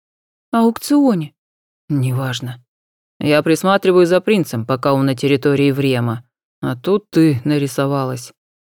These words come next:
Я плюхнулась на край кровати, гневно сложила руки на груди и закинула одну ногу на вторую. Задолбала светить отсутствием нижнего белья. "Ну и что дальше? Считаете, что я вам верну деньги обратно?"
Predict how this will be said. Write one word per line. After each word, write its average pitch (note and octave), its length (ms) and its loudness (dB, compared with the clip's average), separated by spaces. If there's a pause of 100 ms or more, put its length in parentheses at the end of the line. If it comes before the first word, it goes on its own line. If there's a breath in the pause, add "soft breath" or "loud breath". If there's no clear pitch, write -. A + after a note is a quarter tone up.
(600)
Я F3+ 240 0
плюхнулась G3+ 580 2
на F3+ 140 -2
край F#3 220 2
кровати, F#3+ 640 0
гневно G3 460 2
сложила F3+ 520 2
руки G#3 260 2
на E3 140 4
груди F3+ 420 4 (300)
и A#3 80 4
закинула C4 580 4
одну B3+ 240 4
ногу A3+ 340 4
на G#3+ 140 4
вторую. B2+ 680 0 (240)
Задолбала A#3 680 2
светить D#3+ 400 0
отсутствием F3 600 0
нижнего D#3 380 2
белья. D3+ 440 -4 (840)
"Ну C4 340 6
и B3 400 2
что D4+ 260 0
дальше? G#3+ 440 0 (840)
Считаете, C#4+ 520 0
что - 200 -2
я C4 240 4
вам C4 160 4
верну C4 380 6
деньги F4 380 2
обратно?" D3 600 -2